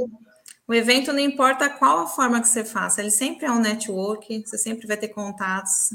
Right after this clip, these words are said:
sair de lá com parcerias, né? Sair de lá com cliente. Então, mesmo que seja aquele coquetel tradicional pra mostrar um lançamento, né? Mas a gente tem que inovar pra gerar curiosidade, né?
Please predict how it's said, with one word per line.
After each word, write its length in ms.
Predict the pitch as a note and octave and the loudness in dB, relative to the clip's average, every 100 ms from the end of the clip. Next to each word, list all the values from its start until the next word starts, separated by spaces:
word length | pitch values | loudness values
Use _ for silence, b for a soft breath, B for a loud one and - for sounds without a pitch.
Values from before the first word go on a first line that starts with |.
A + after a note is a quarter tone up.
| - | -8
sair 380 | - - A3+ A#3+ | -2 4 6 6
de 80 | A#3 | 4
lá 160 | A3+ G#3+ | 4 4
com 120 | G#3+ | 2
parcerias, 760 | G#3+ G#3 G#3+ F#3+ G3 G#3 F#3+ F#3+ | 2 2 2 0 -6 -6 -6 -6
né? 120 | G#3 | -4
Sair 240 | G#3 A3+ | -2 -2
de 100 | A3 | -2
lá 140 | G#3+ G3+ | -2 -4
com 100 | G3+ | -8
cliente. 600 | G3 F#3 F#3 G3 F#3+ - B B B B _ - | -10 -8 -8 -10 -14 -20 B B B B _ -10
Então, 280 | G3+ G#3 | -2 0
mesmo 320 | G#3+ A3 A#3 B3 | 4 4 2 2
que 120 | B3+ | 6
seja 240 | C4 A#3 | 6 4
aquele 240 | A3+ A3+ A3+ | 4 2 4
coquetel 520 | A3 A3+ A3+ G#3 G#3 | 2 0 0 2 2
tradicional 760 | G#3 G3 - G#3 F#3 G3 G3 | 2 4 4 4 2 4 4
pra 100 | G3 | 0
mostrar 260 | F#3+ F#3+ F#3+ | -2 -2 -2
um 80 | F#3+ | -2
lançamento, 920 | F#3+ - F#3 F3+ F#3 G3 F#3+ F3 F3 | 0 0 0 -4 -4 -4 -8 -10 -12
né? 240 | F3+ G#3+ A#3 _ _ _ _ _ _ _ _ | -10 -10 -12 _ _ _ _ _ _ _ _
Mas 320 | G3+ G#3+ A#3+ | 4 6 6
a 60 | B3+ | 4
gente 240 | C#4 C#4 | 4 2
tem 160 | C#4+ D4+ | 2 0
que 80 | |
inovar 560 | D#4 D#4 E4+ C#4 C#4 C#4+ | 2 0 4 4 4 2
pra 140 | C4 | 0
gerar 320 | A3 A3+ G#3+ G#3+ | 2 4 2 2
curiosidade, 920 | A3+ G3+ F#3+ F#3 F3 E3 E3 - _ _ _ _ - | 0 0 -2 -4 -6 -6 -10 -14 _ _ _ _ -14
né? 360 | E3+ F3 F#3 | -12 -12 -14